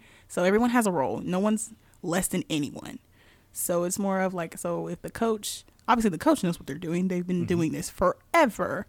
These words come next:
Speaker 2: Kinda their job.
Speaker 1: Right.
Speaker 2: <laughs>
Speaker 1: Obviously, they get paid to do this. But, um,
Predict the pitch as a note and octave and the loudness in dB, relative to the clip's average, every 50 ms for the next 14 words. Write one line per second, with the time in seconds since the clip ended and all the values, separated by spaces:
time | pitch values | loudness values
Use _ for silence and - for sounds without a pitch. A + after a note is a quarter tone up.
0 | _ - - F#2+ F#2+ F2+ F2+ F#2 A#2+ B2 A2 E2+ C2+ D2 A#2+ C#3 A3 B3 A#3+ B3+ | _ -4 -2 -2 0 0 2 2 2 4 4 2 2 2 0 6 8 10 10 10
1 | A#3+ G3+ - - G3 - G#3+ G3+ - G3 B3+ G#3+ F#3 E3+ E3+ F#3 F#3 F3+ F3+ F#3 | 8 6 2 -2 -4 -2 -2 -2 2 6 8 8 8 6 2 0 0 -2 0 2
2 | A3 D#4 F#4+ - - - G4+ G4 F#3 - G#3 F#3+ F#3 E3+ D#3+ D3 D3+ C#3 E3 F#3+ | 2 2 0 0 0 4 6 6 6 6 4 2 2 2 2 2 2 2 0 0
3 | - - - F#3 F3 - - F#3 F#3 F3+ E3+ D#3+ D3+ D#3+ F#3 G3+ | -2 -2 2 2 2 2 2 2 2 2 2 2 2 0 -2 -6